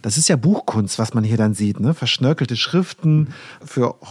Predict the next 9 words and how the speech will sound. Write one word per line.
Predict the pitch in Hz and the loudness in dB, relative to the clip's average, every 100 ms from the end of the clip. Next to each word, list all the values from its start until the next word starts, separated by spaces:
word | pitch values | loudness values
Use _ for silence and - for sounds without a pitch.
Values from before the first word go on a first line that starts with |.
| - | -2
heutige | 139 175 123 - | 0 2 0 0
Zeitgenossen | - 117 123 110 113 104 | 0 0 2 0 2 0
wie | |
uns | 107 135 139 - - - | 2 4 2 -2 -8 -6
schwer | - 123 139 | -2 2 2
verständlich | - 117 - 113 147 147 131 - - | 0 -4 0 0 0 0 -4 -6 -12
auch | 117 - | -12 -8
zu | - | -4
lesendes | 107 107 151 185 175 160 160 | 0 2 2 2 2 2 -2